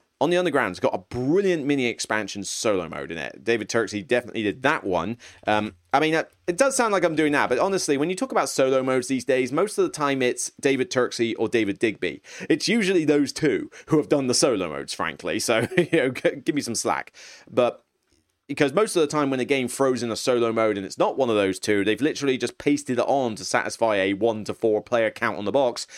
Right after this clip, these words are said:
and you can tell it's tacked on. And there are some tacked on solo modes out there. Meadow, much? But, uh, On the Underground, um, uh, uh, actually, that's the wrong one I need to find. But great game.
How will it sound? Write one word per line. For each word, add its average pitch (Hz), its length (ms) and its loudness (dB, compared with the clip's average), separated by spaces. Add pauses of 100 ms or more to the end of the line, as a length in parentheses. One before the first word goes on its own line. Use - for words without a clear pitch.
(240)
and 123 260 0
you 120 80 0
can 123 160 -4
tell 120 440 0
it's - 340 -2
tacked - 420 -4
on. 76 300 -4 (240)
And 98 320 -4
there 120 200 2
are 85 80 -2
some 82 320 -10
tacked - 400 -2
on 107 180 0
solo 98 340 0
modes 85 320 -6
out 85 200 -4
there. 80 280 -6
Meadow, 110 400 -2
much? 139 300 -4 (420)
But, 117 320 0
uh, 123 360 4
On 185 120 2
the 233 60 0
Underground, 151 400 0 (720)
um, 110 400 2
uh, 110 300 0
uh, 101 140 -2 (120)
actually, 98 240 -4
that's 92 140 -6
the 95 80 -8
wrong 95 200 -2
one 92 160 -2
I 78 60 -8
need 87 140 -8
to - 40 -18
find. 78 200 -2
But - 180 -2 (240)
great 185 240 0
game. 147 300 0